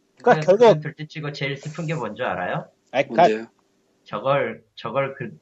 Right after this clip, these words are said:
Speaker 2: 저걸 저게 꼭 좋게 될 거라고 믿는 놈들이 있어요.
Speaker 1: 아니, 그거는
Speaker 3: 그럴 리가.
Speaker 1: 아,
Speaker 2: 있어요.
Speaker 1: 있어요. 좀
Speaker 2: 불행하게도 사람들은 우리처럼 생각하지 않아요. <laughs>
Speaker 1: 그건 어쩔 수 없고. 근데,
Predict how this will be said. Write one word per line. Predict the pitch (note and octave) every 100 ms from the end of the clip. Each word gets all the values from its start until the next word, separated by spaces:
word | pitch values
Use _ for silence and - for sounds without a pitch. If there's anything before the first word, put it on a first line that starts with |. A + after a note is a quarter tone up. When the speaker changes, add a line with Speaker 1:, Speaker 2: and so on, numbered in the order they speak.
| -
Speaker 2:
저걸 | - G#2+ C3 B2 -
저게 | - A#2 C3 B2 A2
꼭 | - -
좋게 | - C3+ C3
될 | - G#2
거라고 | C3 B2+ A#2+ F2+
믿는 | G2 G2+ A#2 F2 E2
놈들이 | D#2+ E2+ G2+ G#2
있어요. | D#2+ - E2 D#2 - _ _
Speaker 1:
아니, | - G#2
그거는 | - B2+ F3
Speaker 3:
그럴 |
리가. | D#3+ C3 A2+ G#2 _ - - _ _ _
Speaker 1:
아, | -
Speaker 2:
있어요. | G#2 - D3+ E3
Speaker 1:
있어요. | D#3+ - _ -
좀 | D#3+ A#2 -
Speaker 2:
불행하게도 | - C#3 F3+ E3 D3 C3+ C3 C3 C3 G2+ E2+ -
사람들은 | D#3 F3 E3 D#3+ C#3+
우리처럼 | G2+ B2+ B2+ C3 A#2+
생각하지 | A#2+ B2 A#2+ A2+ E3+
않아요. | - - G#2 -
<laughs> | C#3+ D#3 A3 -
Speaker 1:
그건 | - D#3+
어쩔 | C3+ C3
수 | -
없고. | A#2+ - B2+ C3 - -
근데, | D3 F#3 F#3